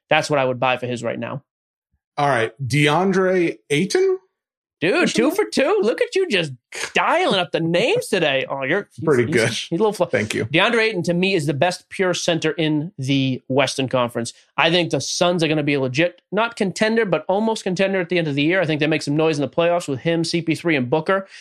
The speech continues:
Speaker 1: Uh, again, just to kinda give you a baseline stat as far as card value,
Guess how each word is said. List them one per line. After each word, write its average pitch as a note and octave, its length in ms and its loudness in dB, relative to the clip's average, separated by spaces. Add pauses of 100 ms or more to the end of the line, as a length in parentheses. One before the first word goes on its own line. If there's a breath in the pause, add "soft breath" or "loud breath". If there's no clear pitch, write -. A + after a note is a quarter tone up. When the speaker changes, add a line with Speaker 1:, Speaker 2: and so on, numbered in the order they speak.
(400 loud breath)
Speaker 1:
Uh, C#3+ 140 2
again, G3 260 2
just F#3+ 140 -4
to G3+ 60 0
kinda G#3 180 2
give G#3 100 0
you G#3+ 80 0
a E3 40 -2
baseline F#3+ 440 0
stat F#3+ 280 0
as D#3+ 100 -6
far F#3 100 0
as E3 100 -4
card F#3 360 -2
value, B2 380 -2